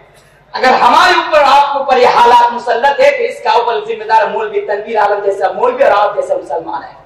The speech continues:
अगर ये हालात हमारे सामने आज है तो इसके अव्वल जिम्मेदार आप हैं। आपने अपने गुनाहों के जरिए से, अपनी माशियत के जरिए से, अपने नाफरमानी के जरिए से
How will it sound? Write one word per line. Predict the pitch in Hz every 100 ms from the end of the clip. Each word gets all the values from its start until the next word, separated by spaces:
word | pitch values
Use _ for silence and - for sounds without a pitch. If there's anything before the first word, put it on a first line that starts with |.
| _ _ _ _ _ _
अगर | - - 403
ये | 415
हालात | - 427 427 466 466 403
हमारे | 403 427 427 427
सामने | 427 403 403 392
आज | 381 -
है | 359 381 359 - - - _
तो | 226
इसके | 277 - 277
अव्वल | 262 269 262 -
जिम्मेदार | 254 240 233 233 220
आप | 220 220
हैं। | 214 190 - - _ -
आपने | - - - 233 233
अपने | 226 233 226
गुनाहों | - 247 240 - 320
के | 254
जरिए | 226 220 403
से, | - 392 - - -
अपनी | - - 330 320
माशियत | 320 311 302 403 403 403
के | 311
जरिए | 269 269 269 233
से, | 254 226 - - -
अपने | - 294 330 807 - - - - - _ _
नाफरमानी | 208 269 262 247 254 330 381 -
के | 571
जरिए | - - -
से | -